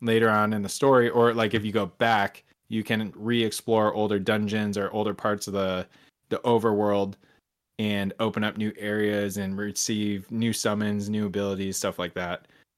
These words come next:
Really, really awesome games. I would, again, highly recommend them if you have a Switch, and I would love to see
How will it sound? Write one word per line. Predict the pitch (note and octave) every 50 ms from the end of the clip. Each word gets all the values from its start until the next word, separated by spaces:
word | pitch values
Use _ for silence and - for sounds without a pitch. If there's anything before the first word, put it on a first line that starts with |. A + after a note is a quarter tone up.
| _ _ _ _ _ _ _ -
Really, | A#2+ B2+ C#3+ C#3+ C#3+ C3+ B2+ A#2+ A#2
really | A#2 A#2 A2 G#2+
awesome | - G#2+ G#2+ G#2 - A2 G2+ G2
games. | G2 G2 G2 G2 G2 F#2+ - - _ _ _ _ _ _ _ _ _ -
I | A#2 A#2 A#2+
would, | A#2+ A#2+ A#2+ A#2 A2+ A2+ A2 G#2+ G#2+ - _ _ _ _ _
again, | A2 A2 A2 A#2 A2 G#2+ G#2 G#2+
highly | G2+ - - B2 A#2+ A#2 A2+ A2 G#2+
recommend | G#2 G#2 G2+ - G#2+ G#2 G2+ G2+ G2
them | G2+ G2 F#2+ F#2 F#2 - _ _ -
if | A#2+ G2+ -
you | G2+ G2+
have | G2 F#2
a | F#2+
Switch, | - - - G2+ F#2+ - - - - - _ _ _ _ _
and | - G#2
I |
would | G#2+ G2+
love | G#2 G2+ F#2+ F#2
to | G2
see | - - G2+ F#2+ F#2 F#2 F2+ F2